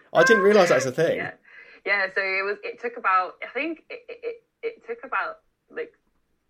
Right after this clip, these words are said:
Speaker 2: two or three years for them to bring out an app on Android. So yeah, like, all my friends on iPhones had Instagram, um, and I was, like, the only blogger that didn't have it. I just had Twitter. <laughs> Um, but yeah, so the, in terms of stuff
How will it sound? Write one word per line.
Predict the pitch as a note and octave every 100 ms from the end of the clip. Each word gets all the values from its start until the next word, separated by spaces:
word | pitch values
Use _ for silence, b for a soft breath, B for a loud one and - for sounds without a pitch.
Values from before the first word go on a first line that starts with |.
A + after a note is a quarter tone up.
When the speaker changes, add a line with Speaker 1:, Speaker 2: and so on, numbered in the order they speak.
| _ _ _ -
Speaker 2:
two | F#3 F#3+
or | G3+
three | G#3 G3
years | F#3+ F#3+ F#3
for | -
them | E3+ E3+
to | -
bring | F#3 E3
out | D#3+ -
an | D#3+
app | E3 -
on | E3+
Android. | E3+ E3 D#3+ D#3 D3+ -
So |
yeah, | E3+ E3
like, | D#3 D#3
all |
my | E3 E3
friends | - E3+ D#3+
on | D#3+
iPhones | E3+ E3 - - D#3+ F3 _ b b b b _
had | - D#3+ D#3+ -
Instagram, | E3+ _ D#3 - D#3 D#3 D#3 D#3+ -
um, | D3+ D3+ D3 -
and | D#3
I | D#3
was, | D#3+
like, | D#3 -
the | E3
only | D#3 D#3
blogger | E3 D#3 D#3
that | - -
didn't | - - -
have | -
it. | - C#2+ -
I |
just | -
had | - -
Twitter. | - - - C#4+ - - - - - G4 - G4 E4+
<laughs> | B B A#4 A4 B B C4 -
Um, | E3 D#3 D3+ D#3+ _ _ _ _
but | F#3+ - -
yeah, | G#3+ F3 E3+
so | G3+
the, | F#3+ G#3+ G#3+ - -
in | G3+
terms | G#3 B3 B3
of | G3+
stuff | _ G#3